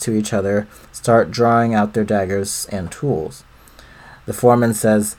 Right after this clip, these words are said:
Money makes the world go around, eh, assassin? Um, the screen instructions now read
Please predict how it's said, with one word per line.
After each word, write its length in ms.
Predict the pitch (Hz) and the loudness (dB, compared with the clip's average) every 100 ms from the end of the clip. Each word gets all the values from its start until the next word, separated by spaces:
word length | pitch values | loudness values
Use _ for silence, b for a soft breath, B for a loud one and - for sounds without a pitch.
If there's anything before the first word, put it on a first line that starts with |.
| b b - | b b 2
Money 340 | 131 160 151 | 4 6 4
makes 320 | 143 156 - | 2 2 0
the 80 | 139 | 4
world 320 | 139 180 156 | 8 8 8
go 220 | 156 143 | 6 6
around, 500 | 131 127 123 110 107 - - | 6 6 4 2 -2 -6 2
eh, 200 | 143 165 | 6 6
assassin? 600 | 165 165 165 180 175 165 - B B B B B - | 6 2 2 0 -2 -2 -8 B B B B B 0
Um, 460 | 113 113 110 110 | 2 4 2 2
the 80 | 113 | 0
screen 360 | - - 151 156 | -4 0 2 2
instructions 600 | 143 131 113 - 110 113 | 0 0 0 -2 -2 0
now 220 | 110 110 | 2 4
read 360 | 107 104 107 | 2 0 0